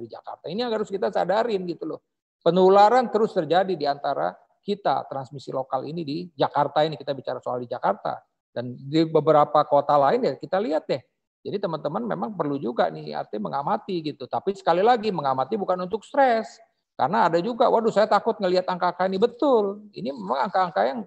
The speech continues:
yang menakutkan. Yang penting apa? Ya, kita konsisten. Saya mesti bilang, ketika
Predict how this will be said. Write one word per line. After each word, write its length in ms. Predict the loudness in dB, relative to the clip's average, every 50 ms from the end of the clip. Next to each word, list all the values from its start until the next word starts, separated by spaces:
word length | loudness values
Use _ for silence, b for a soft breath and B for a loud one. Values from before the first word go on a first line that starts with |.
| -10 -10
yang 100 | -8 -8 -6
menakutkan. 640 | -8 -8 -4 -4 -6 -6 -2 _ 2 2 2 2 0
Yang 180 | -2 -4 -2 -2
penting 320 | -2 -4 -2 -6 -4 -2 -2
apa? 320 | -2 2 2 2 2 4
Ya, 160 | 2 0 0
kita 240 | 0 -4 -6 -4 -4
konsisten. 640 | -4 -6 -6 -6 -10 -12 -6 -4 -4 -4 -4 -6 -10 -14 _ _ _ _ _ _ _ _ _ _ _ _ _ _ 2
Saya 100 | 2 2
mesti 240 | 2 -2 -4 -2
bilang, 540 | -2 2 4 6 6 6 4 2 -4 -8 -10 -6 -4
ketika 480 | -4 -4 -4 -2 2 2 2 2 2